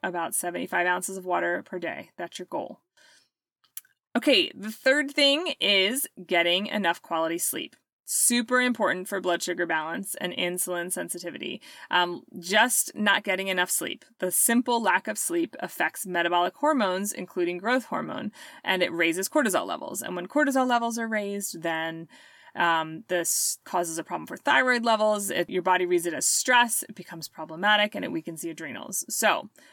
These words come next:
the hormonal imbalances that come with not getting enough sleep can disrupt insulin levels as well. And then it finds you, uh, increasing your appetite and cravings for carbs because that's gonna give your body a quick little hit of energy,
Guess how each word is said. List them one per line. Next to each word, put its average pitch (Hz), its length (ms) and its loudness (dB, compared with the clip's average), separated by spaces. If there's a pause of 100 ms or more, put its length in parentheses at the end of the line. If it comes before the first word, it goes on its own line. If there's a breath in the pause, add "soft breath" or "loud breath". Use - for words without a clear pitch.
(140)
the 202 520 0
hormonal 196 560 0
imbalances 180 840 2
that 185 300 -2
come 175 340 0
with 175 180 -4
not 175 220 0
getting 175 240 -4
enough 160 200 -8
sleep 226 580 -2
can 175 200 -8
disrupt 165 640 -4
insulin 202 560 0
levels 160 360 -6
as 180 180 -6
well. 208 480 4 (320 loud breath)
And 175 160 0
then 180 140 4
it 202 120 -2
finds 180 460 0
you, 175 640 2
uh, 170 480 -4
increasing 233 640 2
your 170 160 -4
appetite 220 500 0
and 170 160 -4
cravings 220 600 2
for - 160 -6
carbs 196 720 2
because 185 320 -6
that's - 180 -4
gonna 175 220 -4
give 175 180 -2
your 175 100 2
body 170 280 0
a 170 40 -4
quick - 320 -6
little 170 160 -6
hit - 160 -4
of - 140 -8
energy, 185 640 0